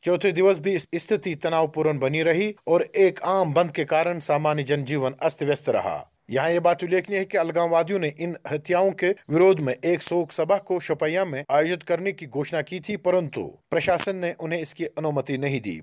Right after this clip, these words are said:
प्रशासन ने शोपियां कस्बे की ओर जाने वाली तमाम मार्गों को खारदार तारों से सील कर दिया। दक्षिणी कश्मीर के बेशतर अजला में एलानन कर्फ्यू घोषित कर दिया गया था। अमन कानून की स्थिति को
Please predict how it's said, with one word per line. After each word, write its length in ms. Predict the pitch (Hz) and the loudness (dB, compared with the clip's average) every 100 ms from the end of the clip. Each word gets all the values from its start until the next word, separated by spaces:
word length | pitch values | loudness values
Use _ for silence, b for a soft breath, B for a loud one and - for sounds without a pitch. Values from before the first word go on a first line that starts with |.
| - | -6
प्रशासन 400 | 143 170 175 233 | 0 2 2 0
ने 120 | 240 | 0
शोपियां 520 | - 175 180 190 202 | -2 0 2 2 2
कस्बे 360 | 190 160 156 196 | 0 0 0 0
की 140 | 190 | 2
ओर 140 | 175 | 0
जाने 220 | 151 151 165 | 2 2 4
वाली 240 | 170 175 | 4 2
तमाम 340 | 165 156 160 | 0 0 2
मार्गों 360 | 147 135 143 185 | 4 4 4 0
को 180 | 180 202 B B B - | 4 2 B B B 0
खारदार 380 | 165 170 170 | 2 4 2
तारों 300 | 156 156 170 | 4 2 0
से 140 | 160 151 | -2 -4
सील 260 | - 190 | -2 -2
कर 200 | 139 156 | 0 -2
दिया। 300 | 143 175 190 196 B B B - | 0 4 4 2 B B B -2
दक्षिणी 280 | 156 180 | -2 0
कश्मीर 380 | 185 175 196 196 | -2 -2 -2 -2
के 120 | 196 | 0
बेशतर 380 | 170 160 151 185 | 0 0 0 0
अजला 400 | - 156 143 185 | 0 0 2 2
में 180 | 170 196 B B B 156 | 2 -2 B B B 2
एलानन 420 | 165 180 190 170 | 4 4 2 0
कर्फ्यू 340 | 165 151 160 | -2 -2 -4
घोषित 320 | 156 156 147 | -2 -4 -4
कर 140 | - 139 | -4 -2
दिया 200 | 139 127 | 2 2
गया 200 | 127 117 | 4 2
था। 360 | - 90 76 - | 2 -2 -2 -2
अमन 200 | 151 175 | 0 2
कानून 340 | 185 180 202 | 4 2 0
की 140 | 202 185 | 0 -2
स्थिति 300 | 196 165 196 | 0 -2 -2
को 260 | 180 220 | 2 2